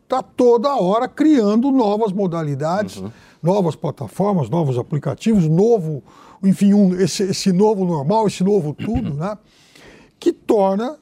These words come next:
Speaker 1: todos os sistemas e a lei cada vez mais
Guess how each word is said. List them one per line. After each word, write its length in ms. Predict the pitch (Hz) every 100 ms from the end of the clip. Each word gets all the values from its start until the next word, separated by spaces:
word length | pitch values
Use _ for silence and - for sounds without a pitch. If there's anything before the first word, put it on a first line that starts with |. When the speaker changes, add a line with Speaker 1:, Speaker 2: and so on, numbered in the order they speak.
| _ _ _ _ _ _ _
Speaker 1:
todos 480 | 285 320 349 277 170
os 140 | 180
sistemas 680 | - 170 - 185 233 196 107
e 100 | 147
a 80 | 175
lei 380 | 165 139 139 185 _ _ _ _ _ _ _
cada 240 | 214 202 170
vez 300 | 143 190 135
mais 480 | 143 165 180 -